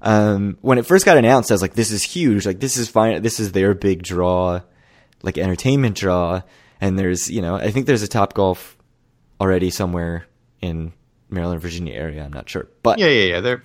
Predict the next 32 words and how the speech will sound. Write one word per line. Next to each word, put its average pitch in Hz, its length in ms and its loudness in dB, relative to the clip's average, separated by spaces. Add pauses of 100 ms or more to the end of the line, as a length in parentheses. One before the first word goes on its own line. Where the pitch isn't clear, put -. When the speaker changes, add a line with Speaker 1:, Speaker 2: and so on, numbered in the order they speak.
(140)
Speaker 2:
yeah, 175 100 -10
they're 151 180 -6
a 117 60 -4
pretty 87 180 -8
big 113 160 -14
chain. - 240 -12 (340)
Speaker 1:
within 165 300 4
a 156 60 6
couple 147 240 4
weeks, 147 240 4
they 120 120 8
announced 110 380 2
that 110 140 2
there's 101 160 0
gonna 104 180 0
be 101 180 0
one, 113 300 -2
like, 110 260 -6
right 120 240 0
next 110 320 -2
to 107 100 0
Horseshoe 113 440 0 (260)
<laughs> - 240 -12
in 190 120 6
Speaker 2:
Hmm. 143 160 2
Speaker 1:
Baltimore. 131 420 4 (680)
<laughs> - 100 -6 (500)
Uh, 104 420 4
so, 123 180 6
you 110 120 6
know, 98 200 2
if, 110 100 -4